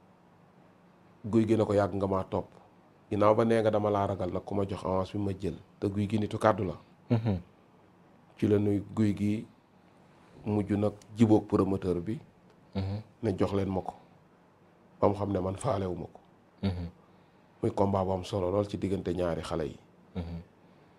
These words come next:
Speaker 1: Reug Reug di def ay preuve am, amagul défaite, lim bëre yëpp ay victoire la, suma juumul, treize victoire wala quatorze ak ñaari sans verdict.
Speaker 2: Mhm.
Speaker 1: Sans verdict yi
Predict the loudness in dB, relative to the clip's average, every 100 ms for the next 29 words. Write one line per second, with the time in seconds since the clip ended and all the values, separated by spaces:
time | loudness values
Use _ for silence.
0 | _ _ _ _ _ _ -8 2 4 6
1 | 6 4 -2 -20 _ _ -2 0 4 4
2 | 4 2 2 2 0 -8 _ _ _ -20
3 | -20 -20 -20 -20 -20 -20 -20 _ 2 2
4 | 2 2 0 -2 -6 -12 -20 _ -4 -2
5 | 0 2 4 2 -2 _ _ _ 4 4
6 | 4 0 0 0 -2 -4 -4 -4 -4 -4
7 | 0 2 0 -4 -10 -10 2 4 4 2
8 | 0 0 0 0 0 0 2 2 0 -2
9 | 0 -2 -4 -6 -10 _ _ -8 -4 -4
10 | -4 -8 -14 -20 -20 -20 -20 -2 4 6
11 | 6 4 2 4 4 2